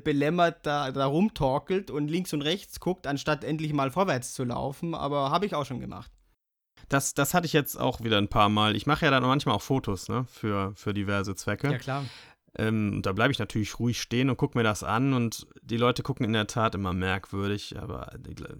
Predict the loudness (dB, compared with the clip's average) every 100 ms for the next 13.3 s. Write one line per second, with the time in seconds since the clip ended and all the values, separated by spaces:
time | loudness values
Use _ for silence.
0 | -20 -20 -20 -10 0 2 6 4 4 2
1 | 0 0 2 4 4 2 2 2 2 2
2 | 2 0 0 -2 -2 -4 -4 -2 0 2
3 | 2 4 2 2 0 2 4 4 2 -2
4 | -8 -6 -2 2 2 2 -2 -4 -2 0
5 | 0 -2 -2 0 -2 -2 0 0 0 -2
6 | 2 2 2 0 -6 -4 -4 -4 -6 -8
7 | -16 -20 -20 -10 -8 -4 -2 0 0 -2
8 | -4 -6 -8 -6 -6 -6 -6 -4 -6 -8
9 | -10 -14 -14 -10 -4 -2 -2 -2 -2 0
10 | -2 -2 -4 -4 -4 -2 -2 -4 -2 0
11 | 2 0 -4 -10 -2 2 2 4 2 2
12 | 0 0 -2 -2 -2 -4 -4 0 0 0
13 | 2 2 0